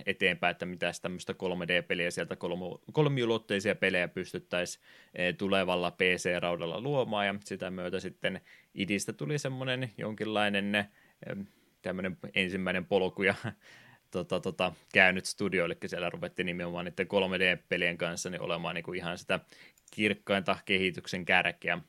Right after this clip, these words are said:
Varsinkin Wolfenstein kolme D heti yksi ensimmäisenä kolme D-räiskintöinä pidettyä peliä. Ei se nyt niinku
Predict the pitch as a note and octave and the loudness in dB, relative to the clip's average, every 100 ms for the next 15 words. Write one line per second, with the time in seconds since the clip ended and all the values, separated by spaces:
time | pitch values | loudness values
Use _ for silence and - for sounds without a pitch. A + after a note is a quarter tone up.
0 | _ - - - - - C#3+ B2 - G2+ | _ -18 -10 -10 -8 -4 -2 -2 -4 -2
1 | F#2+ G#2+ - G#2 G2+ F#2+ F#2 F2 F2+ F2 | -2 -2 0 2 2 2 2 4 6 4
2 | F2+ D#2+ F2 - - - - E2+ - F2 | 2 0 -2 -4 -20 -18 -12 -10 -6 -6
3 | E2+ F2 E2+ F2 E2+ E2+ F#2 F2 _ _ | -4 -6 -6 -4 -4 -4 -4 -4 _ _
4 | _ - F2 F2+ F#2 F2+ F2+ F2 G2 F2+ | _ -4 -2 2 4 4 4 2 -4 -4
5 | F2+ E2 F2+ F2+ - F#2 - - F#2+ F#2+ | -4 -2 -4 -4 -2 -4 -2 2 4 4
6 | E2+ E2+ E2 - - D2+ | 2 -4 -10 -14 -14 -16